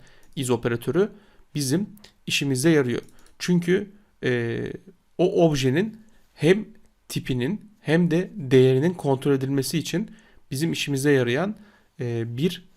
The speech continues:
operatör is operatörü. Örneğin ben burada gelip şu anda sayı bir eşittir beş,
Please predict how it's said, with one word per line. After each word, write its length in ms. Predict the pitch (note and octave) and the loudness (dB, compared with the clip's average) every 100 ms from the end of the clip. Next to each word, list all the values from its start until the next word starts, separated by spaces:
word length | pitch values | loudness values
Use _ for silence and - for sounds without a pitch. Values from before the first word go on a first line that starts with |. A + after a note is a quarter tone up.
| _ _ - - - | _ _ -20 -10 -6
operatör 540 | B2+ C3 A#2+ C#3 F#3+ - | -2 0 0 0 -2 -2
is 160 | C#3+ | 0
operatörü. 520 | B2 B2 A#2 A#2 A2 - - - - | 0 0 -6 -6 -10 -10 -16 -18 0
Örneğin 400 | C#3 D#3 D3+ C#3+ | 2 2 0 2
ben 240 | D3 D3 | 0 2
burada 320 | C#3+ C#3 C#3 - - - C3+ | 0 0 -2 -4 -18 -14 -2
gelip 240 | B2+ C3+ | -2 -2
şu 180 | - C3 | -2 -2
anda 440 | A#2+ A#2 C3+ G3 - - - - - - - - - - - - - - | 0 -2 -4 -4 -8 -16 -16 -16 -14 -14 -14 -14 -14 -16 -18 -18 -16 -14
sayı 400 | - - C3+ C3+ | -8 0 0 2
bir 100 | C#3 | 2
eşittir 480 | B2+ - - B2 B2+ | 2 0 -8 -10 -2
beş, 380 | B2+ D#3+ B2+ | -2 -2 -6